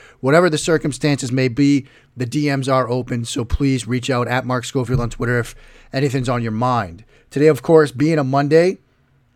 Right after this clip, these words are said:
it's Mock Draft Monday eight point oh. And obviously, Mock Draft Monday eight point oh is a bit different now 'cause we have some clarity on what the New England Patriots might look like come next fall.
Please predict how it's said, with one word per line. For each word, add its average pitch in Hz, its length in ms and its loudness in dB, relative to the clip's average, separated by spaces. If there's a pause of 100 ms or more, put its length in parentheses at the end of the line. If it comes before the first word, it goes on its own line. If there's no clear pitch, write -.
(160)
it's 165 140 -2
Mock 202 200 4
Draft 180 280 4
Monday 165 320 2
eight 139 180 -2
point 117 240 -6
oh. - 100 -18 (1120)
And 160 120 0
obviously, 208 340 6
Mock 196 260 4
Draft 190 380 2
Monday 156 480 2
eight 151 200 2
point 143 260 2
oh 123 380 2 (920)
is 147 160 2
a 160 60 4
bit 165 220 6
different 139 340 0
now 87 300 -14
'cause 131 180 -2
we 151 120 4
have 156 200 4
some 175 160 -2
clarity 139 760 0 (680)
on 123 420 0
what 123 240 -4
the 147 100 -2
New 139 200 0
England 135 240 -2
Patriots 131 480 -2
might 123 460 -2
look 151 300 2
like 123 440 -2
come 127 420 0
next 117 320 -2
fall. 95 480 -12